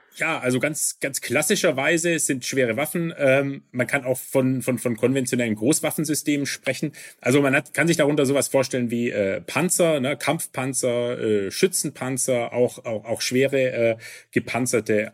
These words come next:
Artillerie. Es ist aber tatsächlich, also es gibt sozusagen auch, äh, auch unterhalb dieser Schwelle gibt es Waffen, die,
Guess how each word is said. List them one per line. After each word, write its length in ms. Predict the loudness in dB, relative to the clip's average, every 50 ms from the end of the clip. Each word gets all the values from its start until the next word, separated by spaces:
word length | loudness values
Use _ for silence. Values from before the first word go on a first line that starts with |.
| _ _
Artillerie. 720 | -6 -4 -4 0 2 2 2 4 2 2 0 0 0 -2 -4 -8 -18 -20 -20 -8 -4
Es 160 | -2 0 2
ist 140 | 2 4 4
aber 180 | 4 4 4
tatsächlich, 540 | 4 2 2 2 2 0 0 0 -4 -4 -2
also 240 | 0 2 2 2 2
es 140 | 0 -2 -2
gibt 180 | -2 -4 -4
sozusagen 340 | -4 -4 -2 -2 -2 -2 -2
auch, 320 | 0 0 0 0 -2 -4 0
äh, 320 | 2 4 4 4 2 -2 -6 _
auch 180 | -6 -6 -2 2
unterhalb 420 | 2 2 4 4 2 2 0 0
dieser 220 | 0 0 0 0 0
Schwelle 340 | 0 0 0 0 0 0 -2
gibt 220 | -4 -6 -6 -6
es 160 | -6 -6 -4
Waffen, 260 | -6 -6 -4 -2 -2
die, 160 | 0 -2 -2